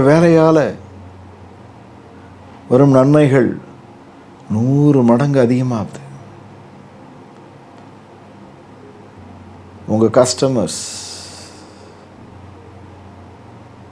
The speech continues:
உங்களோட வேலை செய்றவங்க, உங்க வீட்ல இருக்கிறவங்க எல்லாரும் சந்தோஷமா இருக்காங்க. அந்த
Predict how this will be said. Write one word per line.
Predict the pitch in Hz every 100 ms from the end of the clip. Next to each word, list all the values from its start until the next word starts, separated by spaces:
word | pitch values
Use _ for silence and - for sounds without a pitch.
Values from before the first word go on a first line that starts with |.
| - - - - - -
உங்களோட | 110 113 123 123
வேலை | 123 131 -
செய்றவங்க, | 127 123 117 104 - - - - - - - - - - - - - - - - -
உங்க | 101 101 107
வீட்ல | 139 131 135 131
இருக்கிறவங்க | 120 127 120 107 - - - - - - - - - - - - - - - - - - 87
எல்லாரும் | 95 110 120 139 147
சந்தோஷமா | 143 139 127 - 101
இருக்காங்க. | 98 - - - - - - - - - - - - - - - - - - - - - - - - - - - - - - - - - -
அந்த | 110